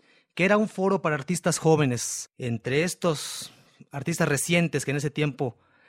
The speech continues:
estaban comenzando, y en ese café tocaron personas como Lola Beltrán, Chamín Correa, Paco Michel y Milta,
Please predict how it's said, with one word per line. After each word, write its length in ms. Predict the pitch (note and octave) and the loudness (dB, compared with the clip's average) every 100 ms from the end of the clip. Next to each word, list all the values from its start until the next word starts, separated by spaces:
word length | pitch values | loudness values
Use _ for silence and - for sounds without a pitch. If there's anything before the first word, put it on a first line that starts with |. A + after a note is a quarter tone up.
| _ | _
estaban 320 | - C#3 D3 | -6 -2 -2
comenzando, 640 | D3 D3+ D3 D#3 D3+ G3+ - _ _ - | 0 0 0 0 0 -4 -8 _ _ -10
y 80 | B2 | -4
en 80 | C3+ | -2
ese 220 | C3+ - | -2 -4
café 260 | D#3+ - | -4 -4
tocaron 480 | D3+ C#3+ D3 D3+ D3 | -4 -2 -2 -2 -4
personas 460 | C#3+ B2 D3 D3 - | -4 -6 -4 -4 -4
como 400 | C3+ B2 A#2 A#2+ | -4 -2 -2 0
Lola 240 | C3 C3+ | 2 2
Beltrán, 500 | B2 A#2 C#3+ D#3+ E3+ | 0 -2 0 2 0
Chamín 260 | D3+ C#3 C#3 | 0 0 0
Correa, 460 | B2+ C3+ D#3+ D#3 - _ - | 0 0 0 -2 -6 _ -6
Paco 220 | D3 D3+ | -2 0
Michel 480 | C3+ - E3+ G#3+ G3+ _ _ _ - | 0 2 0 0 -8 _ _ _ -12
y 340 | B2 A#2+ B2 | -8 -4 -2
Milta, 560 | B2+ C#3 C#3 C3+ A#2+ | 0 0 0 -2 -2